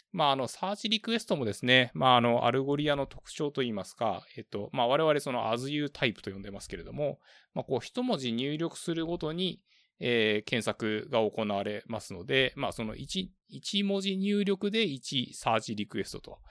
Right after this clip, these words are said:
という風になるので、まあ、ちょっとそこの、えっと、計算はお気をつけください。で、ただですね、あの、まあ、そのバッチクエリーズエーピーアイエンドポイント。えー、まあ、何かというと、例えば、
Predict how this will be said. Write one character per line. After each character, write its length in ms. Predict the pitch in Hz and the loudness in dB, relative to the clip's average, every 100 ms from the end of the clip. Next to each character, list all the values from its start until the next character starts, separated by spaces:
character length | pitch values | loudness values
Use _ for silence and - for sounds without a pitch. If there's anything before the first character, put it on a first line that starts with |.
| - - _ - | -20 -20 _ -2
と 40 | |
い 240 | 131 127 131 | 0 0 -2
う 80 | 127 | -4
風 200 | 139 120 | -4 -4
に 60 | |
な 160 | 107 107 | -2 -2
る 80 | 101 | -2
の 160 | 98 | -4
で、 320 | 113 151 139 151 | 0 2 2 -2
ま 100 | 143 | -6
あ、 20 | |
ち 80 | 185 | -6
ょ 20 | |
っ 20 | |
と 80 | - | -6
そ 120 | - | -6
こ 120 | 165 | -4
の、 220 | 165 160 | -2 -2
え 40 | 160 | -4
っ 20 | |
と、 140 | - | -8
計 220 | 143 147 139 | -4 -4 -2
算 500 | - 139 135 131 151 | -2 -4 -4 -8 0
は 280 | 160 151 - | 4 4 2
お 80 | |
気 240 | - - 101 | -8 -6 -6
を 80 | 98 | -6
つ 160 | - | -10
け 220 | - 98 - - | -10 -12 -12 -12
く 100 | 101 | -10
だ 120 | 87 | -10
さ 260 | - - 92 | -8 -8 -8
い。 100 | - - - - _ _ | -12 -20 -20 -20 _ _
で、 280 | 190 175 165 | 0 2 2
た 120 | - | 0
だ 140 | 247 196 | 0 0
で 80 | 107 | 0
す 100 | 120 | 0
ね、 320 | 117 95 - - | 2 0 -6 -2
あ 140 | 127 | 0
の、 480 | 117 117 113 110 - | 2 0 0 -2 -2
ま 200 | 160 123 | -2 -2
あ、 20 | |
そ 120 | - | -2
の 120 | 110 95 | -4 0
バ 220 | 120 139 | 0 0
ッ 20 | - | -4
チ 200 | - 214 | -4 -4
ク 240 | - 208 | -2 2
エ 120 | 208 | 2
リ 200 | 202 196 | 2 -2
ー 40 | 190 | -2
ズ 120 | 190 | -2
エ 20 | |
ー 240 | 185 180 180 | 2 4 2
ピ 240 | - 180 | -2 -2
ー 80 | 180 | 2
ア 60 | 170 | 2
イ 100 | 170 | 2
エ 100 | 170 | 0
ン 120 | 165 | -2
ド 100 | 160 | -2
ポ 140 | 165 | -2
イ 60 | 113 | -2
ン 40 | |
ト。 220 | - 87 - _ _ _ _ _ | -4 -10 -12 _ _ _ _ _
え 260 | 113 110 110 | 2 4 4
ー、 40 | |
ま 60 | 131 | 2
あ、 20 | |
何 160 | 127 175 | 0 2
か 100 | 180 | 0
と 120 | 113 | 0
い 60 | 95 | -4
う 60 | |
と、 340 | - 107 92 - - | -2 -2 -2 -6 -2
例 80 | 190 | 2
え 20 | |
ば、 240 | 131 90 | 2 2